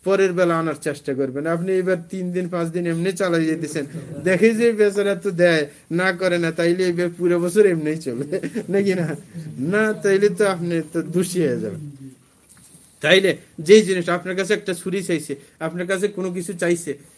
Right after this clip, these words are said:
না, আপনি না করতে পারবেন না। আপনার এই কারণে যেগুলো মানুষে চায়,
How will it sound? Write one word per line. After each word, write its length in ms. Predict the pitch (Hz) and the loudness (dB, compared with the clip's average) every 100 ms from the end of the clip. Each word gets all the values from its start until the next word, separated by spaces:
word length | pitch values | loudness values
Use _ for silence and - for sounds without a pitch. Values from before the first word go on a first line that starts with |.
| _ - | _ -10
না, 300 | 135 156 117 69 | -4 -2 -2 -6
আপনি 300 | 123 127 131 | -10 -8 -6
না 160 | 123 120 | -6 -6
করতে 380 | 120 107 - | -10 -16 -14
পারবেন 340 | 104 104 95 101 | -12 -12 -12 -12
না। 160 | 98 90 _ - | -14 -16 _ -6
আপনার 380 | 156 165 196 | -6 -2 2
এই 80 | 196 | 2
কারণে 340 | 175 202 208 208 | 2 0 2 0
যেগুলো 440 | 170 180 196 214 | 0 0 2 0
মানুষে 380 | 175 175 214 233 | 0 0 0 -2
চায়, 420 | - 156 147 143 | -2 0 0 -2